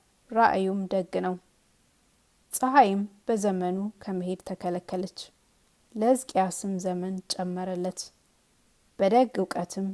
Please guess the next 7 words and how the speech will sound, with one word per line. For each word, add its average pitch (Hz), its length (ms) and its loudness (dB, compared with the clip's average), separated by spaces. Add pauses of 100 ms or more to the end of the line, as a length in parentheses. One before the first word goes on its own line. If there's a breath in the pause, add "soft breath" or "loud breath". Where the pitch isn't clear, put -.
(200)
የእስራኤልን 185 680 0
መመለስ 180 560 -4 (120)
አየ፣ 175 240 -6 (800)
ለኢየሩሳሌምም 185 1000 0 (280)
የሚያለቅሱላት 180 960 -2
ሰዎችንም 185 680 -6 (200)
ደስ - 220 -4